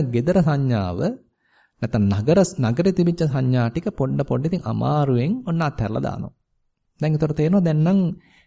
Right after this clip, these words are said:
gedara මතක් වුණේ නෑ, අඟහරු ලෝකෙ මතක් වුණේ නෑ, ඇමරිකාව මතක් වුණේ නෑ, ජපානය මතක් වුණේ නෑ. ඉතින් ගෙ-, මේ එක එක රටවල් වල හිටපු කට්ටියට ඉතින් හරි අමාරුයි. ඒවත් ඔක්කොම මතක් වෙනවනේ. ඉතින් ඒවත් කොහොම හරි මතක් වුණේ නෑ. ලංකාවත් මතක් වුණේ නෑ.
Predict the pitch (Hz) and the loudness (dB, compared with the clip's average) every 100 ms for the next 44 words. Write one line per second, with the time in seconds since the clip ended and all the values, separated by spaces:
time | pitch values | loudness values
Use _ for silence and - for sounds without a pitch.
0 | _ 135 147 165 151 127 123 - 123 117 | _ 0 4 4 4 0 -2 0 2 2
1 | 107 101 123 170 165 _ _ _ _ 131 | 2 2 2 0 -4 _ _ _ _ -2
2 | 131 135 127 120 123 117 113 107 - 110 | 0 2 4 4 2 0 -2 -4 -4 0
3 | 104 104 151 185 _ _ _ _ _ - | 0 0 -2 -6 _ _ _ _ _ 0
4 | 131 135 127 123 117 110 113 - 107 107 | 2 4 4 2 2 0 -4 -4 -4 -2
5 | 139 180 131 123 117 113 104 98 - 104 | 0 0 0 0 0 0 -2 -6 -4 -2
6 | 101 156 175 147 135 123 120 117 110 113 | -2 -2 -2 -2 0 0 0 -2 -2 -2
7 | 123 113 107 117 113 113 113 120 120 117 | -2 -2 -2 0 0 -2 -2 -4 -4 -6
8 | - 170 156 120 110 117 104 95 87 92 | -4 -4 0 0 -2 -2 -2 -2 -4 -10
9 | - _ 123 123 123 143 156 156 151 - | -14 _ 0 0 0 -2 0 0 -2 -4
10 | 151 151 151 - _ 147 127 151 151 135 | -2 -2 -4 -8 _ -4 2 2 2 2
11 | 123 123 117 107 107 110 107 101 131 226 | 4 2 0 -2 -6 -2 0 0 -2 -4
12 | - _ - - _ 139 190 208 156 165 | -8 _ -20 -20 _ 2 4 6 6 4
13 | 202 127 117 - 101 127 131 90 | 2 -2 -2 -6 -4 -2 -2 -4